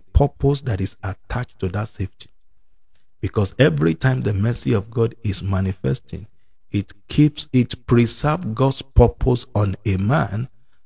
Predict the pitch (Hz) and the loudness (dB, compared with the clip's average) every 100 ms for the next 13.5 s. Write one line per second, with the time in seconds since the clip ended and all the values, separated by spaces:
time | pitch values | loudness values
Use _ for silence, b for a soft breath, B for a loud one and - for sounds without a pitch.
0 | - - 104 - 98 131 156 123 127 - | -8 0 2 2 0 0 0 0 -2 -2
1 | - 120 - 120 90 98 98 98 - - | -2 -2 -4 -4 -2 -2 -2 -4 -4 -4
2 | 117 117 92 - 95 - - - - - | -2 -2 -4 -6 -8 -8 -16 -18 -20 -20
3 | - - - - - - - - 117 110 | -20 -20 -20 -20 -20 -20 -20 -2 2 4
4 | 175 214 156 143 117 - 120 123 - 123 | 4 4 2 2 -2 2 2 2 0 -2
5 | 120 120 113 123 107 110 - 104 101 - | 0 0 0 0 0 0 -2 -2 -2 -2
6 | 107 95 98 - 73 143 175 107 127 127 | -4 -4 -4 -10 -6 -2 -2 -2 0 0
7 | 107 123 120 110 110 123 107 90 78 80 | 0 -4 -2 -4 -4 -4 -4 -4 -8 -8
8 | 76 - - - - - - 110 110 117 | -8 -8 -14 -20 -20 -20 -4 0 0 0
9 | 113 135 151 175 156 101 123 - - 143 | 0 0 0 -2 -2 -2 -6 -6 -6 -4
10 | 147 120 117 110 101 92 98 95 101 - | -4 -4 -4 -2 -4 -4 -8 -8 -8 -10
11 | - - - - - - - - 107 - | -14 -20 -20 -20 -20 -20 -8 0 0 0
12 | 110 98 - - 143 160 160 - 95 101 | -4 -4 -8 -2 0 0 -4 -4 -4 -4
13 | - 117 120 117 - | -4 -2 -2 -4 -12